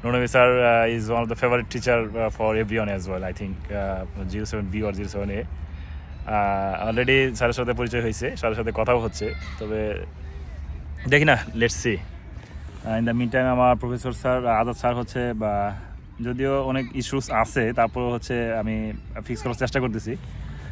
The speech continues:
আপনারা আমার জন্য দোয়া করবেন যাতে হচ্ছে স্যারের সাথে আমার, আহ, বন্ডিংটা ভালো হয় আর কি, যে-, যেহেতু সে আমার রুয়েটের, আমার রুয়েটের বড় ভাই এবং সুপারভাইজার স্যার দুইটাই।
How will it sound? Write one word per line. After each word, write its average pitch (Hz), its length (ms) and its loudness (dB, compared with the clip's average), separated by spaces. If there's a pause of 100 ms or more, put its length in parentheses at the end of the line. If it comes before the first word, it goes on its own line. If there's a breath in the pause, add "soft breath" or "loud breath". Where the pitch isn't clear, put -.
(180 loud breath)
আপনারা 113 160 0
আমার 113 120 2
জন্য 120 180 2
দোয়া 131 160 6
করবেন 127 260 2
যাতে 127 160 6
হচ্ছে 123 180 2
স্যারের 123 180 6
সাথে 123 180 4
আমার, 120 380 8
আহ, 110 100 4
বন্ডিংটা 113 380 2
ভালো 110 220 2
হয় 110 120 2
আর 104 60 -2
কি, 98 120 -6
যে-, 104 500 -6
যেহেতু 104 280 -6
সে 113 160 -2
আমার 110 200 2
রুয়েটের, 110 400 -2
আমার 104 140 -2
রুয়েটের 104 240 -2
বড় 107 200 -2
ভাই 104 180 -2
এবং 98 380 -10
সুপারভাইজার 101 360 -6
স্যার 95 200 -6 (240)
দুইটাই। 92 280 -8